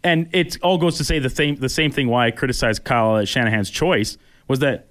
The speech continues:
that that's putting the cart in front of the horse when you're talking third possession. Like,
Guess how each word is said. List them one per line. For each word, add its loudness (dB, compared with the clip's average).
that -2
that's 0
putting -2
the 0
cart 0
in 0
front -2
of 0
the 0
horse 0
when 0
you're 2
talking -2
third -2
possession. 0
Like, 0